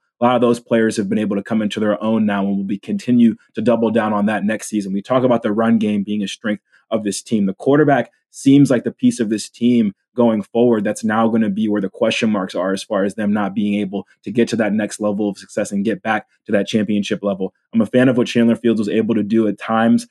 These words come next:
to close out this season, but I think there was a reason he was buried in this depth chart coming into this season just because of what we saw that Zeon was able to bring, not just from an arm talent spa-, standpoint, but from his legs as well, and just adding that dynamic to the offense that I think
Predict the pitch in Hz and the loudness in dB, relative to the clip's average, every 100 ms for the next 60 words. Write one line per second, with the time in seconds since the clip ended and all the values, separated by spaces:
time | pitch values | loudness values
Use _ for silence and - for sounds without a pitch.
0 | _ - - 117 113 110 110 - 117 110 | _ -12 2 4 4 2 -2 0 0 2
1 | 104 104 123 117 104 101 104 113 110 110 | 0 -2 -2 0 -2 -2 0 2 2 0
2 | 101 _ _ 113 98 98 110 110 104 95 | -2 _ _ 0 0 2 2 2 0 -4
3 | - 104 - 104 98 104 104 101 98 95 | -4 -6 -2 -6 -2 -2 -2 -2 -4 -6
4 | - 104 101 101 - _ 110 - 101 120 | -2 -2 -2 -4 -6 _ -10 -6 -2 0
5 | 110 104 98 98 - 107 104 98 _ 107 | 0 0 -2 -4 -2 0 0 -2 _ -8
6 | 92 113 113 107 101 104 101 98 95 104 | -2 0 2 0 0 -2 -2 -4 -4 -2
7 | 104 104 107 104 110 101 - 107 104 - | -2 -2 -4 -4 -2 -4 -4 -4 -4 -4
8 | 101 101 90 - - 104 - - 110 101 | -4 -2 -4 -12 -6 -6 -6 -6 -4 -2
9 | 110 107 - _ - 113 101 107 104 104 | -4 -6 -10 _ -4 -2 -2 -2 -2 -2
10 | 107 98 104 104 98 95 104 120 117 101 | -4 -2 0 0 -4 -6 -2 2 2 2
11 | 107 101 104 107 101 104 92 95 101 107 | -2 -2 -2 -2 -4 -6 -4 -4 -4 -8
12 | - 104 101 107 98 | -6 -6 -6 -6 -8